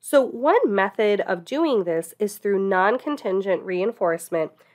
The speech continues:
of competing stimuli. So a competing stimuli is not necessarily a preferred item. It's just something that competes with the occurrence of the problem behavior. So to identify a competing stimuli,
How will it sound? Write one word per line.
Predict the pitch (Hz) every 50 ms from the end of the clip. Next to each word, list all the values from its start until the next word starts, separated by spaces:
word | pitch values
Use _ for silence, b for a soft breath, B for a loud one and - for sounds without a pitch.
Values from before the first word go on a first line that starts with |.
| b b b -
of | 196 180 185
competing | - 196 190 190 190 185 170 165 165 165
stimuli. | - - 170 147 151 156 127 98 101 101 - - _ _ _ _ _ _ _ b b b b b b b b b
So | - - 285 262 254
a |
competing | 254 - 277 269 240 - - 254 240 233 240 262 294 311
stimuli | - - - - 254 247 247 233 226 220 214 208 202 - - -
is | 208 202 185 180 196
not | 202 196 196 196 196 196 202 202 - -
necessarily | 214 214 214 - 247 240 - 240 226 208 190 180 175 170 170 160 - - 220
a |
preferred | - - 208 190 - 185 180 175 165
item. | - 156 - - - - - - _ b b b b b b b b _ -
It's | 226 240 254 247 - -
just | - 320 359 349 - -
something | 226 220 233 226 - 226 220 220 214
that | 190 165 - -
competes | - - 202 202 - - - - 381 277 202 190 - - -
with | 240 254 208
the | - - -
occurrence | 269 269 - - 220 180 156 147 156 170 -
of | - 185 180
the | 196
problem | 185 - 349 392 392 - 196 175
behavior. | 170 180 - 185 151 - - - - - _ _ _ b b b b b b
So | b - 311 294
to | - - 311
identify | 302 294 277 233 269 262 285 320 302 - 370 370
a | 370 359 339
competing | - 262 247 - - - 226 226 233 233
stimuli, | 220 - - - 180 180 170 165 151 160 - - 113